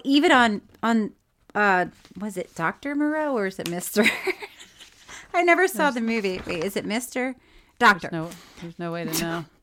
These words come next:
Speaker 2: <laughs>
Speaker 1: On Doctor Moreau, um, it would make Val crazy because apparently,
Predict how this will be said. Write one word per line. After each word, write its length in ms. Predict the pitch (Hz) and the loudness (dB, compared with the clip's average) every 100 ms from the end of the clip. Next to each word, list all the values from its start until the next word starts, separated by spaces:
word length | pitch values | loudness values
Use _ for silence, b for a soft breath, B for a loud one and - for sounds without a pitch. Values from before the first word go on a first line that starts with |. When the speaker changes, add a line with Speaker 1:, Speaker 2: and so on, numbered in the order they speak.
| _ | _
Speaker 2:
<laughs> 300 | _ _ _ | _ _ _
Speaker 1:
On 160 | 285 277 | 0 4
Doctor 400 | 302 277 - 277 | 4 4 2 2
Moreau, 600 | 233 220 220 214 190 - | 2 4 4 6 4 0
um, 400 | - 175 160 156 160 B B B B B B B B B _ _ _ _ | 0 0 2 -2 -8 B B B B B B B B B _ _ _ _
it 100 | 226 | 2
would 140 | 247 | 2
make 200 | 214 226 | 2 0
Val 200 | 220 202 202 | 4 4 4
crazy 440 | - 226 233 220 | 2 2 2 2
because 540 | 190 190 202 180 180 | 0 0 2 2 0
apparently, 640 | - - 202 214 180 170 | -4 -8 -4 -2 -2 -2